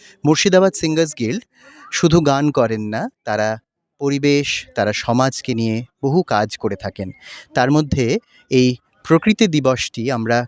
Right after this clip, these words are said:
খুব সুন্দর করে উদযাপন করি এবং তার সাথে সাথে এবছর আমাদের সাথে যুক্ত হয়েছে বিভিন্ন সাংস্কৃতিক দল, সৃষ্টি সুখ, রবি বীণা, স্পন্দন, কথাশৈলী, প্রাইস এবং সুরচিত্রণ।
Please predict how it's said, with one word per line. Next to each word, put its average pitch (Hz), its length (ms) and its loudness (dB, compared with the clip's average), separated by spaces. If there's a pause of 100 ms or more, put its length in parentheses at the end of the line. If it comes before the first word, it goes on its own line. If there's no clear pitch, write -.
খুব - 160 -6
সুন্দর 151 440 0
করে 139 180 4
উদযাপন 113 440 0
করি 117 240 2
এবং 143 220 4 (300)
তার 147 140 2
সাথে 165 260 -4
সাথে 175 280 -4
এবছর 143 480 0 (120)
আমাদের 123 280 -4
সাথে 131 280 -2
যুক্ত 123 300 -2
হয়েছে 143 320 4
বিভিন্ন 143 400 2
সাংস্কৃতিক 110 680 -4
দল, 113 240 2 (440)
সৃষ্টি - 400 0
সুখ, 127 380 2
রবি 117 260 2
বীণা, 110 360 -2
স্পন্দন, 123 720 2 (100)
কথাশৈলী, 113 800 -2 (340)
প্রাইস 131 680 0 (260)
এবং 135 220 2
সুরচিত্রণ। 98 680 -2